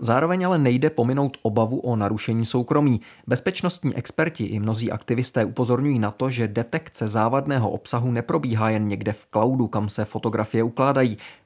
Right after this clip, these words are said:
Technologie se naopak umí podívat do samotného telefonu, aniž by o tom jeho uživatel věděl. V podstatě to znamená, že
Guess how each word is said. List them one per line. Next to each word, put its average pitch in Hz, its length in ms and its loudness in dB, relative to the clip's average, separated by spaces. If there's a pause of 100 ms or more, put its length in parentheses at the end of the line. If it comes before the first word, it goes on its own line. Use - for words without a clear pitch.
Technologie 180 640 0
se 151 180 -2
naopak 151 380 0
umí 156 220 0
podívat 127 640 -2
do 117 120 0
samotného 123 560 -2
telefonu, 139 600 -2
aniž 160 240 -2
by 185 140 -4
o - 80 -8
tom 156 180 -2
jeho 123 180 0
uživatel 110 580 0
věděl. 127 400 4 (280)
V - 100 -20
podstatě 185 440 -2
to 156 100 2
znamená, 113 560 2
že 127 160 -2